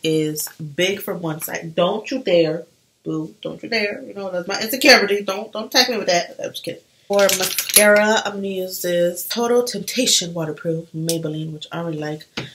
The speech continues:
I feel like it doesn't do anything for my eyelashes. Again, my eyelashes are short. <sighs>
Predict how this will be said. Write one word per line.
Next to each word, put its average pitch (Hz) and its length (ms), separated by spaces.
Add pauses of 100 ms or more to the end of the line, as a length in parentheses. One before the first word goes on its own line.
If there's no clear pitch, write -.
(260)
I 165 60
feel 170 160
like 165 100
it 156 100
doesn't 147 180
do 151 100
anything 151 240
for - 100
my - 140
eyelashes. 214 680
Again, 175 400
my 175 140
eyelashes 170 360
are 160 100
short. 226 380 (260)
<sighs> - 40